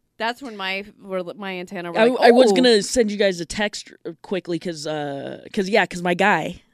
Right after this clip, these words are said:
Speaker 2: my guy Troy
Speaker 1: Which
Speaker 2: was
Speaker 1: we're not meeting.
Speaker 2: He told me that, um,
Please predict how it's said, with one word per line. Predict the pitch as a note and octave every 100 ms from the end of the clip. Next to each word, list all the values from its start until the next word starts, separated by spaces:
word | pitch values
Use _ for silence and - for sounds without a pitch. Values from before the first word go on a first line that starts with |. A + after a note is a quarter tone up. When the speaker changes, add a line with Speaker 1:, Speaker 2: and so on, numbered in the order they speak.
| _
Speaker 2:
my | E3 F3+
guy | F3+
Troy | D#3+ - F#3
Speaker 1:
Which | F3 E3
Speaker 2:
was | F4
Speaker 1:
we're | E4
not | D4+ D#4+
meeting. | B3+ C4+ C4 G#3 F#3+ F#3 G3+ G3+
Speaker 2:
He | A3+ A3+ G#3+
told | - A3+ G3+
me | G#3+
that, | F3+ F#3 F3
um, | E3+ D#3+ D#3 D3+